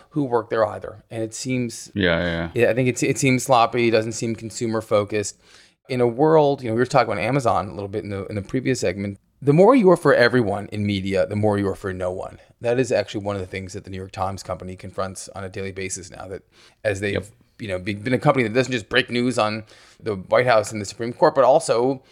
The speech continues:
Speaker 1: the game stuff. And, you know, they, they now have, like, bloggers covering severe weather, like, things you, you never thought you'd see from the New York Times. They wondered, do they risk losing that?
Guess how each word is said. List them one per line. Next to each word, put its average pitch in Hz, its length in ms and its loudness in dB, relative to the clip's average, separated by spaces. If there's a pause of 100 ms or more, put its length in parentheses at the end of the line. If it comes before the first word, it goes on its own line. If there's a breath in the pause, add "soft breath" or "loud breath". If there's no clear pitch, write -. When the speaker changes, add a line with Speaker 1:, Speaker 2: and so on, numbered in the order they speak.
(220 soft breath)
Speaker 1:
the 127 100 -2
game 117 460 2
stuff. 110 580 6
And, 110 320 -2
you 127 60 -2
know, 104 100 -2
they, 113 80 -2
they 127 180 2
now 123 260 0
have, 123 280 -2
like, 117 240 -2
bloggers 117 400 2
covering 131 340 2
severe 127 340 0
weather, - 400 4
like, - 200 -4
things 123 180 -4
you, 120 220 -2
you 120 100 -2
never 117 320 2
thought - 260 -2
you'd 101 140 -12
see 107 80 -8
from 98 100 -12
the 101 60 -14
New 104 60 -10
York 98 140 -8
Times. 98 300 -6 (460 soft breath)
They 127 180 4
wondered, 107 320 0
do 110 80 -6
they 135 160 4
risk - 400 -8 (120)
losing 92 480 -8
that? - 360 -8